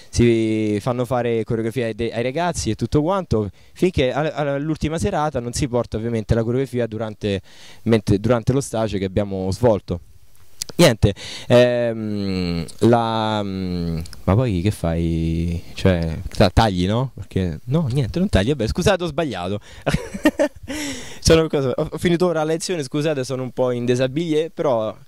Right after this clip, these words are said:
a noi ci piace questo, no? La realtà dei fatti. Quindi è tutto sudato e via. Niente, io ora sto facendo fare una coreografia ai ragazzi di, del film Nine, con la, dove io ho preso parte,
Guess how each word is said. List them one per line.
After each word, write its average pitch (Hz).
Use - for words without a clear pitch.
a 139
noi 170
ci 143
piace 135
questo, 120
no? 147
La 110
realtà 147
dei 131
fatti. 87
Quindi 127
è 110
tutto 135
sudato 131
e 117
via. 98
Niente, 170
io 196
ora 139
sto 127
facendo 185
fare 127
una 123
coreografia 170
ai 120
ragazzi 147
di, 110
del 127
film 151
Nine, 117
con 127
la, 123
dove 123
io 147
ho 117
preso 127
parte, 151